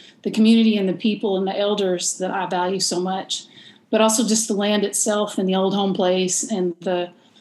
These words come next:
just walking on the same steps that your, that your ancestors have walked on. Um, you know, and that's, that's also a very complex conversation and one that I try to address in my art as an Appalachian, because we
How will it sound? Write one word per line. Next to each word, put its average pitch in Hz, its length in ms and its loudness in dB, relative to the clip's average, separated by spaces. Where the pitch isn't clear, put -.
just - 200 -2
walking 196 340 2
on 190 120 2
the 185 60 0
same 190 560 0
steps 190 480 -2
that 196 160 -4
your, 180 460 -4
that 175 160 -6
your 185 120 -6
ancestors 226 580 2
have 175 100 -2
walked 165 320 -4
on. 170 320 -4
Um, 170 380 -4
you 208 140 2
know, 185 140 2
and 220 140 6
that's, 226 260 4
that's 226 200 4
also 220 340 4
a 214 60 2
very 208 200 2
complex 214 540 0
conversation 202 680 0
and 190 140 0
one 196 180 2
that 196 100 0
I 196 60 0
try 196 220 -2
to 196 120 0
address 185 420 -2
in 240 200 4
my 240 120 4
art 214 200 4
as 196 120 0
an 208 60 2
Appalachian, 190 600 0
because 196 360 -4
we 185 380 -2